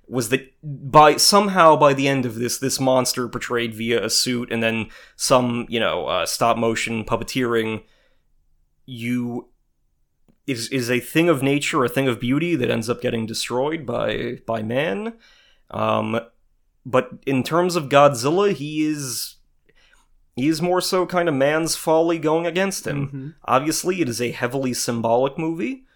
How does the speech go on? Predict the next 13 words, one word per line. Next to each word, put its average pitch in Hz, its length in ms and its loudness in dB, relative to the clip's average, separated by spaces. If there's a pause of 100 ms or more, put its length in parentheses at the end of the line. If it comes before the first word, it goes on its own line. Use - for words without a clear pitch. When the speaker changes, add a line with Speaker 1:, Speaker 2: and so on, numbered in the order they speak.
(520)
Speaker 1:
It, 107 400 -8
it 110 160 -6
kind 120 300 -2
of, 113 180 -4
uh, 110 400 -2
as 107 160 -2
a 117 60 -6
standalone 143 640 0
story, 165 540 -4
that 120 240 -2
movie, 120 260 -4
you 113 160 -6
know, 87 320 -6